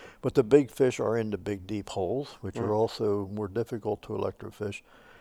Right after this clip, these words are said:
Speaker 1: And they get out of dodge, they get out of your way before you get there with the, with the probes, you
Speaker 2: Right.
Speaker 1: know. And they're, you tickle 'em, but they're, you can't knock 'em. So electrofishing is not a good indication of how big the trout are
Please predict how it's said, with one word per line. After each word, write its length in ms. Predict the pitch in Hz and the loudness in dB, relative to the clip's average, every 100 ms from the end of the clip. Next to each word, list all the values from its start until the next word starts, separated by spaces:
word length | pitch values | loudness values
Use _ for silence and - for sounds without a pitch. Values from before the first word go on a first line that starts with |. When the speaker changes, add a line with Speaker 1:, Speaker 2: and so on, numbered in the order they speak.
| - _ | -20 _
Speaker 1:
And 220 | - 123 | 0 2
they 100 | 120 | 2
get 160 | 113 131 | 4 6
out 200 | 127 117 | 8 8
of 100 | 110 | 4
dodge, 320 | 101 117 117 101 | 4 4 4 2
they 100 | 101 | -2
get 120 | 104 | 0
out 160 | 101 98 | 0 0
of 60 | |
your 160 | 95 95 | -2 -2
way 280 | 107 110 98 | 0 2 0
before 460 | 92 98 95 107 | -4 -10 -8 -4
you 80 | 104 | -4
get 280 | 101 113 - | -2 -4 -2
there 180 | 104 95 | -4 -4
with 240 | 95 95 92 | -6 -8 -8
the, 160 | 92 - | -12 -10
with 280 | 117 101 92 | -10 -10 -10
the 260 | 95 98 101 | -10 -10 -12
probes, 520 | - 123 104 101 98 - - | 0 2 2 -4 -12 -14 -4
you 80 | 117 | 0
Speaker 2:
Right. 140 | 110 | 0
Speaker 1:
know. 160 | 98 92 - - - - | -2 -8 -14 -18 -20 0
And 320 | - 135 113 | 4 4 4
they're, 200 | 117 117 - - - | 0 0 -8 -18 -6
you 240 | 151 135 | -2 -2
tickle 380 | - 165 156 107 | 2 2 4 2
'em, 100 | 104 | 0
but 180 | 104 - | -6 -6
they're, 180 | 101 | -10
you 160 | 104 110 | -8 -12
can't 280 | - 110 104 | -8 -8 -6
knock 260 | 107 110 101 | -4 -4 -6
'em. 140 | 95 - - - - _ | -12 -14 -20 -20 -20 _
So 260 | - 123 110 - - - - | -4 0 0 -4 -20 -20 -14
electrofishing 760 | 113 113 180 185 165 147 127 123 | -8 0 2 2 -2 -4 -4 -6
is 40 | |
not 280 | 101 127 135 | -2 0 0
a 40 | 131 | 0
good 220 | 113 104 | -2 -2
indication 680 | 104 98 - 104 92 - 92 | -4 -8 -2 -2 -2 -8 -8
of 180 | 95 95 | -8 -4
how 220 | 113 104 | 0 0
big 420 | 95 - 110 98 | -4 -4 -4 -4
the 80 | 95 | -10
trout 360 | - 113 101 101 | -2 0 2 2
are 360 | 110 104 98 | 0 0 -4